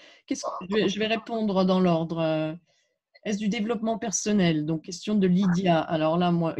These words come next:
j'en sais trop rien. Je sais que c'est une critique qu'on adresse parfois. Euh,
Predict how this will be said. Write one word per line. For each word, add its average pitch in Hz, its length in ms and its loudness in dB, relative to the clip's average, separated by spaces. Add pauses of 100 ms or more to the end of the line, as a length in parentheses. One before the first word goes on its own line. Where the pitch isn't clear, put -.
(200)
j'en 175 180 0
sais 170 200 -4
trop 165 260 -4
rien. 180 400 0
Je 185 100 -4
sais 214 140 -6
que 180 60 -10
c'est 175 180 -6
une 196 100 4
critique - 520 -4
qu'on 185 160 2
adresse 175 380 2
parfois. 196 640 -2
Euh, 175 120 0